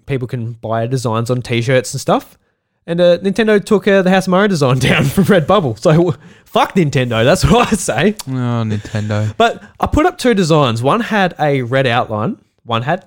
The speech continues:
Speaker 1: not a red outline. People can choose which one they want, you know, whatever. They took down the red, red outline one in two hours. Bam. Like, "Oh, shit." <laughs> They're on,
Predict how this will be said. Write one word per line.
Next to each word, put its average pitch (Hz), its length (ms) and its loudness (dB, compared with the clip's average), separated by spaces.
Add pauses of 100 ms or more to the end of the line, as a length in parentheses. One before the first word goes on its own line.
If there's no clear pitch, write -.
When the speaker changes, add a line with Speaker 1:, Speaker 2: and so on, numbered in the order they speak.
(140)
Speaker 1:
not 359 160 -4
a 370 60 -2
red 117 280 -6
outline. 104 380 -6
People 269 260 -4
can 233 120 -6
choose 180 260 -2
which 170 160 -8
one 151 80 -6
they 147 120 -4
want, 110 240 -8
you 123 60 -8
know, 110 80 -4
whatever. 101 240 -6
They 127 100 -2
took 285 200 -4
down 233 140 0
the 214 80 2
red, 190 260 0 (200)
red 165 300 0
outline 143 400 0
one 123 160 -2
in 120 80 -4
two 147 200 0
hours. 107 300 -2
Bam. 110 300 -2
Like, 101 140 -12
"Oh, 131 100 -8
shit." - 400 -10
<laughs> 113 40 -18
They're 131 140 -2
on, 156 160 -2